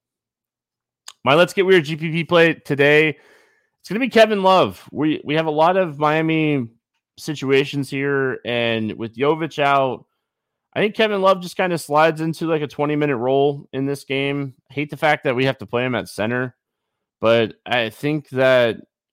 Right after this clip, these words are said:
giving Kevin Love, like, twenty minutes in a high rebounding spot a-, against a team that allows some threes, we could see Kevin Love hit three, four, five threes in this game,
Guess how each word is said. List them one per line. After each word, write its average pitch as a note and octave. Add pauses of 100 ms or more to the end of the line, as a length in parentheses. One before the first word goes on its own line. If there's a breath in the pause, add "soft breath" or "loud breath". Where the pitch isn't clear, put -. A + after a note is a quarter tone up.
(120)
giving E3+
Kevin E3
Love, D#3
like, D3+
twenty D3
minutes C#3+
in B2
a A2+
high B2+
rebounding C3
spot B2
a-, G2+
against A2
a G2+
team A#2+
that A#2
allows A2+
some G#2
threes, A#2+ (260)
we C#3
could A3+
see A3+
Kevin F3+
Love D#3+
hit D#3+ (800)
three, D3+
four, C#3+
five C#3+
threes B2+
in A#2+
this A2
game, G#2